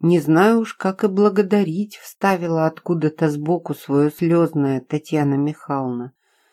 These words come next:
«Вот ведь какие у нас люди отзывчивые, и денег ни копейки не взял». «Ладно, поехал я»,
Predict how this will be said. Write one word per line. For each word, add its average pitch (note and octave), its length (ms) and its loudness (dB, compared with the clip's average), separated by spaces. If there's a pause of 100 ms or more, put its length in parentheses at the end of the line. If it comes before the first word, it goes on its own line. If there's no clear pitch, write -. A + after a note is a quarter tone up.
(260)
«Вот D#3 420 0
ведь A#3 220 -2
какие G3 460 0
у F#3 120 6
нас E3+ 360 -2
люди F3 360 -2
отзывчивые, C#3+ 1080 -6 (100)
и A#3+ 140 2
денег F#3 600 -2
ни D#3+ 120 0
копейки D3 680 -6
не C#3 180 0
взял». B2+ 520 -10 (640)
«Ладно, D#3+ 640 2 (120)
поехал F3 640 2
я», C#3 360 -4